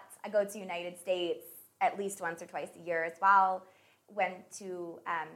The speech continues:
Vietnam for the first time a couple of years ago. Um, and I wanna plan another trip to Asia, maybe when covid is over.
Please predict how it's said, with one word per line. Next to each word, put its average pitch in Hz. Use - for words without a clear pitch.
Vietnam 175
for 180
the 180
first 175
time 156
a -
couple 180
of 190
years 233
ago. 190
Um, 165
and 185
I 202
wanna 170
plan 165
another 165
trip -
to -
Asia, 180
maybe 175
when 185
covid 165
is 175
over. 170